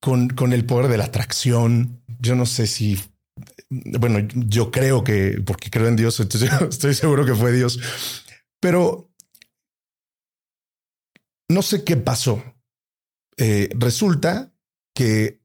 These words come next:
te estoy hablando de diciembre, enero, febrero. En febrero anuncian audiciones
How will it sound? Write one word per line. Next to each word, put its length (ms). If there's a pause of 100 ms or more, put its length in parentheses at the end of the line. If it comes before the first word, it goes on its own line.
(120)
te 80
estoy 120
hablando 240
de 60
diciembre, 420
enero, 220
febrero. 520 (360)
En 160
febrero 760 (120)
anuncian 720 (1000)
audiciones 680